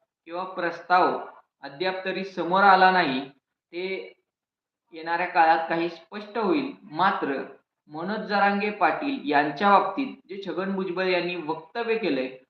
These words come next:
मनोज जरांगे पाटील यांना अटक होऊ शकते, असं छगन भुजबळ यांचं म्हणणं आहे. हे, हे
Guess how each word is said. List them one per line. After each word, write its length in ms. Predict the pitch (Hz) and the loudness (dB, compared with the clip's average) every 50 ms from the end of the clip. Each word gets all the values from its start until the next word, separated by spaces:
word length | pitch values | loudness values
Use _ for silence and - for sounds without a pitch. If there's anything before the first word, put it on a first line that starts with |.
| _ _ _ _ | _ _ _ _
मनोज 220 | 156 160 175 190 | -16 -12 -12 -12
जरांगे 520 | 180 - - 165 165 170 185 208 220 220 220 | -12 -10 -6 -4 -2 0 0 0 0 0 0
पाटील 500 | 208 208 180 165 - 139 131 131 127 135 | 0 0 -2 -2 -4 -8 -10 -10 -8 -6
यांना 280 | 139 143 156 170 170 - - - _ | -6 -4 -2 -4 -4 -4 -6 -12 _
अटक 300 | 147 147 - - 247 240 | -16 -12 -6 -6 -4 0
होऊ 240 | 247 233 214 214 202 | 2 2 2 2 0
शकते, 440 | 208 208 - - - - 127 - - | -2 -6 -10 -12 -14 -16 -16 -16 -16
असं 160 | 147 - 175 170 - - | -14 -14 -14 -14 -12 -12
छगन 320 | 151 143 156 175 175 175 | -10 -4 -4 -4 -4 -2
भुजबळ 340 | 175 175 160 156 151 165 170 | -2 -4 -4 -2 -4 -2 -2
यांचं 440 | 170 160 156 156 151 - 175 160 151 | 0 -2 -2 -4 -4 -6 -8 -8 -6
म्हणणं 340 | 147 156 151 156 170 196 214 | -6 -6 -6 -2 2 6 6
आहे. 460 | 214 180 143 131 135 - - - _ _ _ _ _ _ _ _ _ | 6 6 4 0 -4 -8 -10 -18 _ _ _ _ _ _ _ _ _
हे, 380 | - 160 175 185 190 185 - _ _ _ _ _ _ _ _ _ - | -12 -10 -8 -8 -8 -10 -14 _ _ _ _ _ _ _ _ _ -12
हे 440 | 190 190 165 131 - - - - | -8 -6 -6 -6 -6 -10 -14 -20